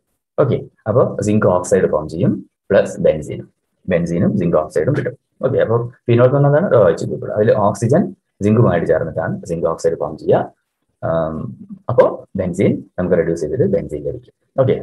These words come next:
so reduction of phenol, uh, using zinc is another method of preparation of benzene. Next, we are going to see the physical properties. ഭൗതിക സ്വഭാവങ്ങളെ ആണ് നമ്മൾ ഇനി പഠിക്കാൻ പോകുന്നത്.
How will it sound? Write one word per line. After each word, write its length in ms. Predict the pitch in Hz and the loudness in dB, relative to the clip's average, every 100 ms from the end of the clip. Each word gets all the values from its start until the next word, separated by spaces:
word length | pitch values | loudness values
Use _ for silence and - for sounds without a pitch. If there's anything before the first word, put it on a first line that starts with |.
| - | 0
so 80 | 98 | 0
reduction 400 | - 90 - 92 78 | 2 -2 0 -2 -2
of 160 | - - _ - | -4 -6 _ -10
phenol, 500 | 78 80 87 113 120 - _ _ _ - | -8 -2 2 2 0 -6 _ _ _ -8
uh, 220 | 69 87 | -4 -4
using 240 | 85 - 98 - _ 98 | -2 -2 -2 -6 _ -4
zinc 180 | 107 90 | 0 0
is 360 | 73 - - 90 - 90 | -2 -8 -8 -8 -8 -2
another 180 | 92 | 0
method 260 | 87 - 80 | 0 0 2
of 120 | - | 2
preparation 500 | - - 82 - 80 82 | 0 -2 -2 -4 -6 -6
of 80 | - - _ - | -6 -10 _ -6
benzene. 420 | 76 71 - - - _ _ _ _ _ 151 | -4 -4 -8 -12 -14 _ _ _ _ _ -4
Next, 380 | 147 165 - 165 | -2 -2 0 -2
we 320 | - 104 117 | -2 0 2
are 160 | 120 107 | 2 4
going 180 | 107 | 4
to 100 | 107 | 4
see 200 | 107 101 | 0 0
the 120 | 98 98 | 0 0
physical 380 | - 95 110 | 0 -2 0
properties. 640 | 98 80 - - - - _ _ _ _ - | 0 -2 -6 -10 -14 -20 _ _ _ _ -8
ഭൗതിക 420 | 107 101 107 107 | -2 0 2 2
സ്വഭാവങ്ങളെ 760 | 104 98 90 85 85 85 107 - | 2 0 2 2 2 0 0 -2
ആണ് 180 | 80 85 | -6 -4
നമ്മൾ 200 | 78 80 | -4 -4
ഇനി 300 | 82 - - - _ _ _ - | -2 -2 -2 -8 _ _ _ -2
പഠിക്കാൻ 300 | 80 78 73 | 0 0 -2
പോകുന്നത്. 300 | - - | -4 -8